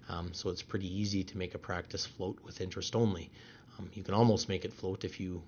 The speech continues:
maintain an associate, um, position as well.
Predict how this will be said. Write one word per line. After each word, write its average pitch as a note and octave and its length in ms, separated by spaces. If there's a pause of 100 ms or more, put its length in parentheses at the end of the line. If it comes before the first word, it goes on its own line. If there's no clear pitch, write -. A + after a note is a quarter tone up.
maintain G2 480
an F2+ 120
associate, F#2 640 (540)
um, E2 380 (600)
position F#2+ 420
as F2 120
well. A#2 300